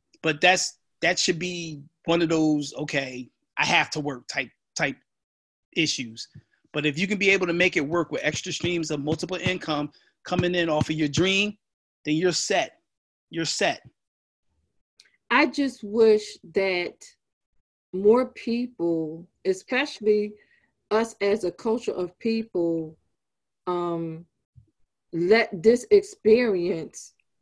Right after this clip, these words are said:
Speaker 2: be a lesson where they have that frame of mind.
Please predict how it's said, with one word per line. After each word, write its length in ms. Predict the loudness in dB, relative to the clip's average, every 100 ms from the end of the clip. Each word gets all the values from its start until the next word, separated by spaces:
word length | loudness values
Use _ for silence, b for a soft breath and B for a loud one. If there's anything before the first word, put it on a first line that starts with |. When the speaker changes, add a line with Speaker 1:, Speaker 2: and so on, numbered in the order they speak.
| _ -20 _ _ -20 -20 -20 -20 _ _ _ _ _ _ _ _ _ _ _ _ _ _ _ _ _ -4
Speaker 2:
be 260 | 2 2 2
a 80 | 2
lesson 800 | 4 4 2 -2 -4 -4 -6 -10
where 340 | -2 6 8 8
they 260 | 4 2
have 360 | 2 -4 -6 -2
that 200 | -4 -4
frame 340 | -6 -4 -4
of 80 | -6
mind. 400 | -6 -8 -12 -20